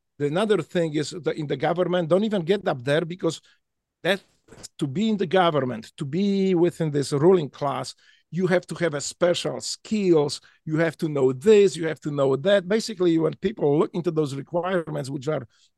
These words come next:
uh, presented to them in schools, in universities, they say, "Well, that, that's the, I, I, I can't make it. I ca-, I can't do it."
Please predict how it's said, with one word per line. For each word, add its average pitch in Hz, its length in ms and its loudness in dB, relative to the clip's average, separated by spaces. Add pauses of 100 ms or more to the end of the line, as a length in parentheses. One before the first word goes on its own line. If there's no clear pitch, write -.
uh, - 40 -18 (160)
presented 151 560 2
to 156 60 -14
them 143 200 -2
in 113 60 -10
schools, 190 640 4
in 147 80 -6
universities, 151 1040 -2 (280)
they 151 100 -2
say, - 140 -4
"Well, 160 260 2
that, 147 240 -4
that's 160 300 -4
the, 151 120 -8
I, 143 100 -4 (180)
I, - 120 -12
I 123 40 -12
can't - 320 -8
make 139 240 -10
it. - 100 -20 (100)
I 131 100 -12
ca-, - 180 -12
I 135 60 -6
can't 127 320 -10
do 156 160 -2
it." 135 140 -8